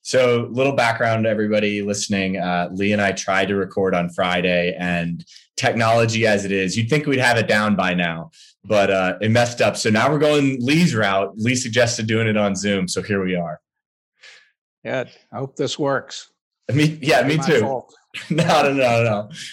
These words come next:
Speaker 1: We'll, we'll, we'll be in good shape. Um, well, let's start here. Uh, a couple of these questions, again, we, we already talked about them on Friday a little bit, but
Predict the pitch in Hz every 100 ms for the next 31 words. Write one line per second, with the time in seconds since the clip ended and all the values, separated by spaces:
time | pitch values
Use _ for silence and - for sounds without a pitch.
0 | 160 123 120 123 123 117 - - 123 120
1 | 120 110 101 - 95 87 - _ 92 90
2 | 90 - - - 147 190 254 - 175 160
3 | 143 131 127 110 107 101 101 - 107 110
4 | 170 160 165 151 143 139 120 127 120 110
5 | 107 107 107 107 113 117 104 98 92 -
6 | - 95 98 98 95 92 87 101 101 95
7 | 92 90 87 90 87 87